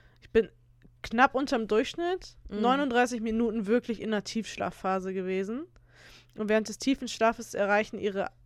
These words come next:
Speaker 1: Atmung, ihr Herzschlag und ihre Hirnwellen die niedrigsten Werte und ihr Körper durchläuft eine wichtige Phase der Wiederherstellung und physischen Erholung. Für einige Personen besondere, ach so, ja, für Ältere und so ist es üblich, dass es, dass die Zeit weniger ist, so, ne?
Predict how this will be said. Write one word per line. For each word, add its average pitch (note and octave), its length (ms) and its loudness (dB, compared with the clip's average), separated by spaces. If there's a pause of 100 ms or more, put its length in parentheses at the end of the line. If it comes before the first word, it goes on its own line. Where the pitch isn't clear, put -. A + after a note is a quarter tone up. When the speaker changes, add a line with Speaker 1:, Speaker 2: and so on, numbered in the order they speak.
Speaker 1:
Atmung, A#3 380 4
ihr G#3 120 -2
Herzschlag G#3 460 0
und G#3 160 -6
ihre G3 220 -2
Hirnwellen G#3+ 580 0
die F#3+ 120 -8
niedrigsten G#3 580 -4
Werte G#3+ 260 0
und G#3+ 100 -4
ihr G3 80 -4
Körper A3 360 -2
durchläuft G3 540 -2
eine G3 200 -4
wichtige F#3+ 340 -8
Phase G#3 420 -2
der F#3+ 160 -4
Wiederherstellung G#3+ 800 -2 (520)
und G#3 160 -2
physischen C4+ 500 0
Erholung. F#3+ 640 0
Für - 180 -6
einige B3+ 320 2
Personen A#3 480 0
besondere, A3+ 680 0 (600)
ach F#3 100 -8
so, F#3+ 120 -8
ja, F#3+ 340 0
für - 200 -4
Ältere G3+ 320 2
und G3 140 -2
so G3+ 80 0
ist F#3+ 160 -4
es - 60 -16
üblich, F#3+ 300 -4
dass - 180 -6
es, - 180 -14
dass F#3 180 -6
die - 140 -20
Zeit F3 240 -4
weniger E3+ 320 -8
ist, - 200 -14
so, F3 80 -14
ne? E3 260 -8